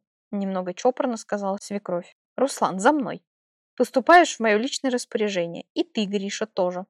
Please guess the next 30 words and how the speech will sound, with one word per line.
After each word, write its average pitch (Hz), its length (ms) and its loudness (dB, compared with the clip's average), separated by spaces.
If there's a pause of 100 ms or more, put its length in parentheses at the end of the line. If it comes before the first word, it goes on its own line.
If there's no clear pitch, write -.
(140)
За 220 220 0
мной». 185 340 -4 (1200)
Ворон 320 320 4
нехотя 285 380 -2
поплёлся 214 500 -4
за 202 140 -2
гостьей. 190 500 -10 (140)
Любопытно, 262 560 2
что 240 240 -4
она 254 120 0
там 240 200 -4
будет 247 260 -4
делать. 180 380 -4 (420)
Когда 226 300 4
Регина 285 340 2
с - 120 -6
миской 247 280 -4
салата 220 380 0
пришла 202 320 -4
в 185 40 -6
гостиную, 269 600 -2 (340)
она 302 180 4
не 302 140 4
удержалась 233 680 0
и 226 100 -2
ахнула. 180 520 -2 (1160)
«Какого 370 520 2
херувима?» 359 800 -2 (220)
сказала 180 540 -4
она. 180 240 -10